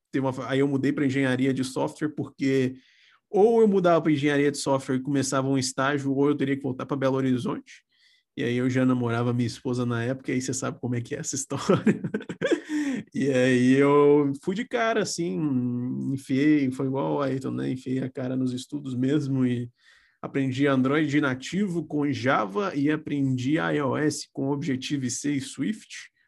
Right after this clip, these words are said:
Foi mais Swift no começo. Até que eu tinha um estágio, e esse estágio era pra ser testador de sistemas, então eu era tester, o famoso Q A, Q A só surgiu depois, na época era tester mesmo. E aí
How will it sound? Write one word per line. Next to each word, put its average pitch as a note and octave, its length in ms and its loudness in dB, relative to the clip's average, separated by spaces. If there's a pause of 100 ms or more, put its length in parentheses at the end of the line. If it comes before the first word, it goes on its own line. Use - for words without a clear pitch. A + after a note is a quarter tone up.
(220)
Foi C#3+ 100 -6
mais C3+ 220 0
Swift - 600 -8
no C3 120 -8
começo. D3 540 -8 (580)
Até F3+ 440 -2
que F#3+ 340 -6
eu E3+ 160 2
tinha E3 280 -2
um F3 100 0
estágio, E3+ 760 -2 (100)
e D3 80 0
esse C#3+ 200 -2
estágio D3 420 -2
era D3 120 -2
pra D3 160 -2
ser D3 200 -4
testador D3 600 -2
de C#3+ 80 -12
sistemas, F3+ 760 -6
então C3+ 400 -4
eu B2+ 120 -2
era C3+ 220 -2
tester, D#3+ 580 -6
o C3 80 -2
famoso C3 460 -4
Q C#3+ 200 -2 (140)
A, D#3 240 0 (220)
Q B2 220 -2
A C#3+ 80 -2
só C#3+ 160 -4
surgiu C3 300 0
depois, C3+ 320 -2
na C3 140 -2
época C3 240 -6
era C3+ 140 -4
tester C3 420 -6
mesmo. D3 320 -6 (680)
E B2+ 140 0
aí C3+ 840 4